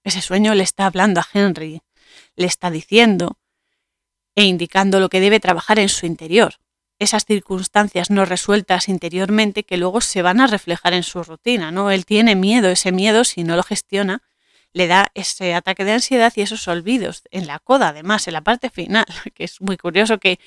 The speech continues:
en lo que es la, el grosso de la, de la obra no le pase, le pase justo en el momento final, ¿vale? Y de ahí pasamos a otro momento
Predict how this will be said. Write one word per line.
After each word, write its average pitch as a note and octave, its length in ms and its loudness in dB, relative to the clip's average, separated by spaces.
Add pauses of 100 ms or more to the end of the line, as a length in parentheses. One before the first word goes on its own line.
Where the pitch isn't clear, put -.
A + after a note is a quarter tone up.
(340)
en F#3+ 180 -4
lo E3 120 -10
que E3+ 100 -10
es - 140 -8
la, E3+ 420 -4 (280)
el F#3 220 -2
grosso F#3 380 -2
de F3+ 140 -2
la, E3+ 440 -4 (140)
de G3 220 -6
la F3+ 180 4
obra G#3+ 240 4
no G#3 220 4
le F3+ 100 2
pase, C4+ 300 0
le F3 100 -4
pase G#3+ 320 -2
justo C4 720 -6 (140)
en G3 140 -4
el F#3 80 -2
momento F#3 460 0
final, D#3+ 460 -12 (180)
¿vale? F3 280 -8 (880)
Y C#4+ 80 8
de B3 140 6
ahí A3 240 4
pasamos A3 400 0
a G#3 60 4
otro G#3 200 0
momento F#3 640 0